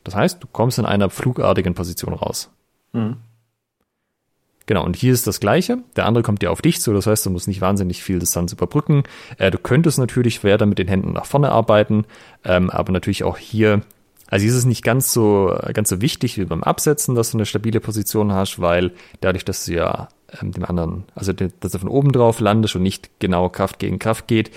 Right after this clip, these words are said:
Speaker 1: ist es nicht ganz so entscheidend, aber im Endeffekt musst du die Hände auch nicht so krass weit nach vorne bewegen, weil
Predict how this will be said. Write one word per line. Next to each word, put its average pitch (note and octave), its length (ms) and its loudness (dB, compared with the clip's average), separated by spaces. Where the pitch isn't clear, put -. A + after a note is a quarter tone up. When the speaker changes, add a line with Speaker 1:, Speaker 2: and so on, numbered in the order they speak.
Speaker 1:
ist G2+ 140 -2
es G2 60 -4
nicht G2 180 -2
ganz G2 180 0
so - 80 -2
entscheidend, G2+ 560 2
aber F2+ 100 0
im F2 100 0
Endeffekt G#2 520 0
musst G2+ 160 -2
du G#2 60 -2
die F2 100 0
Hände G2 240 2
auch F#2 160 0
nicht G#2+ 140 0
so G2+ 100 -4
krass - 300 -2
weit F2 100 0
nach F2 100 -2
vorne A2+ 220 2
bewegen, F2 460 0
weil F#2 260 2